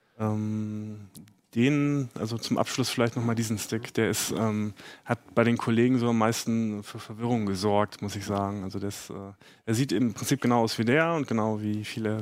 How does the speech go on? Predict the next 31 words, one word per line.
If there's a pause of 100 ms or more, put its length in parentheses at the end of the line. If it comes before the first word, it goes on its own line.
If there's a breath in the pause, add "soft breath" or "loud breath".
(120)
Millionen
andere
U-S-B-Sticks. (560 loud breath)
Das
ist
eines
der
wenigen
Geräte,
die
wir
uns
angesehen
haben,
die
eben
nicht,
ähm, (460 soft breath)
ja,
nicht
hacken,
sag
ich
mal,
sondern
die,
ähm, (560)
eher
so
für
Sabotage,